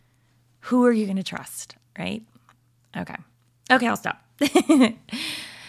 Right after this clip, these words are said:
<sighs> Remember, friend, remember as you're closing out this year, you are seen,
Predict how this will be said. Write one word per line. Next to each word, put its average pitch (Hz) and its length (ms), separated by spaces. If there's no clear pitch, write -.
<sighs> 320 480
Remember, 254 500
friend, 208 560
remember 233 640
as 226 220
you're 202 80
closing 202 360
out 208 140
this 214 240
year, 175 420
you 202 220
are 180 140
seen, 202 760